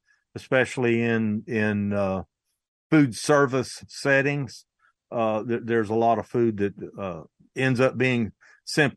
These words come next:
uh, being thrown away just simply because it's, uh, contaminated at that point. As always, at Faith, Faith Pest Control, we offer a free consultation.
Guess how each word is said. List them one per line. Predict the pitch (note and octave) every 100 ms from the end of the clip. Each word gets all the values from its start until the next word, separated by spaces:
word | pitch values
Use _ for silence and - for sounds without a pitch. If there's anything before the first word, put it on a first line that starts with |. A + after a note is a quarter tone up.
| F#3
uh, | - F#3+
being | C3+ D3 A#2+
thrown | E3+ D3+ C3
away | C3+ D#3 C#3
just | A#2+ -
simply | C3+ A#2+ A#2+
because | G#2 - B2 G#2+
it's, | G#2 - A2
uh, | G#2+ G#2 F#2
contaminated | G#2 G#2 B2+ B2+ A2 F#2 F2 E2
at | F2 -
that | F#2 -
point. | G2+ F#2 F2+ - _ _ _ _ _ _ _ _ _ _ _ A2+
As | G#2+
always, | D3+ F#3 F3+ D#3+ D#3 C#3+ - _ _ -
at | C3+ C3 -
Faith, | D#3 C3+ - _ -
Faith | E3+ C#3 -
Pest | E3+ E3 -
Control, | C#3 A#2 C3 B2+ B2+
we | D3 E3
offer | D#3 C#3 D3 B2+
a | -
free | E3+ E3
consultation. | C#3 C#3 B2+ - G#2 - G#2 F#2+ - D#2+